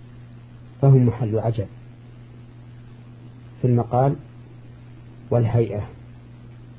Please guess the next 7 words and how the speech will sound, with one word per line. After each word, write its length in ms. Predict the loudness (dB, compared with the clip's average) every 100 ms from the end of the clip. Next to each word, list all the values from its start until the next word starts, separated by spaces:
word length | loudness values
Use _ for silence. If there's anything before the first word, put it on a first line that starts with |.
| -20 -20 -20 -20 -20 -20 -20 -20 -20 -20 -20 -20 -20 -20 -20 -20 -20 -20 -20 -20 -20 -20 -2
تعجب 500 | 2 4 4 0 -2 -4 -12 -20 -10 -8
أجسامه-، 560 | -4 2 2 4 0 -2
أجسامهم 600 | -4 -6 0 2 2 2 0
رأ-، 460 | -2 -6 -16 -8
رأيها، 460 | -6 -2 -2 -4 -12 -18 -20 -20 -20 -20 -20 -20 -20 -20 -20 -20 -20 -20 -20 -20 -4
ويسحر 1400 | 2 2 2 -6 -20 -20 -20 -6 2 2 0 -6 -2 0
بيانهم 600 | 0 2 6 6 4 2